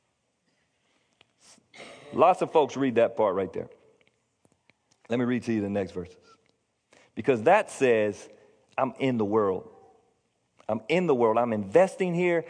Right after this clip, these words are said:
I'm investing with a clear conscience before God, but I'm investing in this, in, in this world." Verse eight.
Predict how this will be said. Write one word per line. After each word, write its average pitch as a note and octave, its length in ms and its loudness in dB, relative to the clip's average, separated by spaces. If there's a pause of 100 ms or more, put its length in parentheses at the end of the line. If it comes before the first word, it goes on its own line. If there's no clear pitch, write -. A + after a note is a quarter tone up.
(100)
I'm C3+ 140 0
investing E3 420 2
with C3 120 0
a A2+ 40 0
clear E3 300 -2
conscience F3 420 -2
before D3 320 -2
God, D#3+ 300 4 (160)
but C3+ 120 4
I'm B2+ 100 2
investing E3 600 4
in D#3+ 120 0
this, D#3 200 -2
in, D3 200 -2
in C#3+ 180 0
this D#3 200 -2
world." E3 380 2 (840)
Verse C#3 180 2
eight. B2+ 240 2